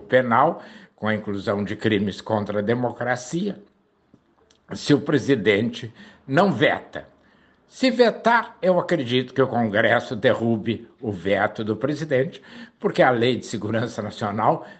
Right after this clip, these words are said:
vinha sendo usada ultimamente para perseguir desafetos do presidente, principalmente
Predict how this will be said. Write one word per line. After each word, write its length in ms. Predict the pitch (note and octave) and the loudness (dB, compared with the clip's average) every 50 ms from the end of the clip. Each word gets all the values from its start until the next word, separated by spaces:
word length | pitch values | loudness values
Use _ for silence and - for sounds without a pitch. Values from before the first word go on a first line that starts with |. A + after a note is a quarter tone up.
| _ _ | _ _
vinha 580 | G#2 G2+ G2 B2+ F#3 G#3+ F#3+ D#3+ C3 A#2 G#2+ G#2 | -12 -10 0 2 2 4 4 2 2 0 -2 -2
sendo 640 | - - - - D3+ C3 B2 A2 G2+ B2 - - - - _ - | -4 -8 0 4 6 6 6 4 0 -4 -6 -8 -10 -18 _ -4
usada 560 | C#3+ D#3+ C#3+ - - C#3+ A#2+ C3+ C#3 C#3 D#3+ | -4 -4 -4 0 0 2 2 2 0 0 -4
ultimamente 760 | D3+ C#3+ - - C3 B2 A#2 A2 G#2+ A2+ C3 C#3+ C#3+ - - | -6 -6 -8 -8 -4 -2 -2 0 0 -2 -2 -4 -4 -8 -6
para 260 | - E3 D3+ D#3 C3 | -2 -2 0 0 0
perseguir 1000 | - - - - _ - C4 B3 - - - - F#3+ B2+ A2 B2 B2+ D#3 D3+ - - - - - - - - - _ - - - | -2 -4 -14 -6 _ 2 2 4 2 -2 -6 -6 -6 -4 -2 0 0 0 -2 -4 -10 -18 -20 -20 -20 -20 -20 -20 _ -20 -12 -10
desafetos 880 | C3 C3 B2+ D#3+ C#3 - - - - C#3+ A#2 B2 B2+ - - C#3+ B2 A#2 | -8 0 2 2 2 2 0 -2 2 4 4 4 2 0 -6 -12 -14 -6
do 140 | A2+ D3 C#3+ | -6 -6 -4
presidente, 680 | - C#3+ D3 - C3+ C#3 A#2 C3 G#2+ F#2+ - - - - - - | -2 -4 -4 -4 -4 2 4 4 4 4 0 -8 -14 -20 -16 2
principalmente 960 | - B3+ C#4 B3+ A3 - - - G3 F3+ D3+ B2+ C3 C3 C3+ C3 - - | 4 4 6 6 2 0 0 2 2 2 2 2 2 0 0 -2 -8 -18